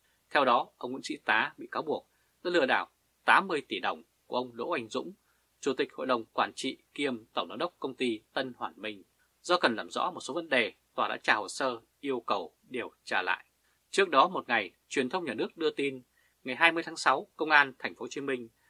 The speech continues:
đã bắt giữ ông Trần Anh Vũ, do ông này giả danh Phó trưởng ban Nội chính Trung ương để lừa đảo chạy vạy vốn ưu đãi, mua đất giá rẻ.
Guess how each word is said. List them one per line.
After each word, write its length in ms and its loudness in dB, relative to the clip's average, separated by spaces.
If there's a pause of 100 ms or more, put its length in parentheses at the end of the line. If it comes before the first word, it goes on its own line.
(180)
đã 80 -8
bắt 140 -2
giữ 160 -2
ông 220 -4 (100)
Trần 240 0
Anh 180 -8
Vũ, 300 -6 (420)
do 120 2
ông 140 0
này 320 2
giả 300 0
danh 280 0 (180)
Phó 220 2
trưởng 180 -2
ban 260 4
Nội 180 -6
chính 260 -6
Trung 140 -6
ương 260 -6 (420)
để 120 -2
lừa 160 2
đảo 320 2 (100)
chạy 240 -2
vạy 180 2 (120)
vốn 260 -6
ưu 120 -8
đãi, 280 0 (160)
mua 140 -8
đất 200 -6
giá 240 -6
rẻ. 240 -2